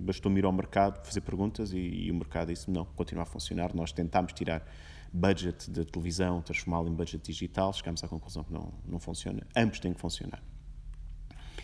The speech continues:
Este é um ponto. Segundo ponto, eh, a televisão para mim é mais um device, é mais um ecrã.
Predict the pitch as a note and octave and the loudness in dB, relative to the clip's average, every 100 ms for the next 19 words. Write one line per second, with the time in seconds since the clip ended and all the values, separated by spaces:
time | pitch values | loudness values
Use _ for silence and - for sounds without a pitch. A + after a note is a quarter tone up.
0 | - - A#2 G#2+ F#2+ D2+ D2 - - A#2 | -10 0 2 4 0 0 -6 -6 0 0
1 | A2+ F2+ D#2 - - - - - - F#2+ | 2 2 0 -4 -8 -8 -8 -8 0 6
2 | F#2 F#2 F2+ - - G#2 G#2+ A2 A2+ A2+ | 8 8 4 -2 -2 -2 2 4 6 4
3 | - G2+ G#2+ A2+ G#2+ G#2 G#2 G#2+ G#2+ E2 | 4 4 6 4 4 2 2 2 2 2
4 | - - - - - - F#2 F2 E2+ E2 | 0 -6 -8 -10 -6 0 2 4 0 -2
5 | D#2 | -6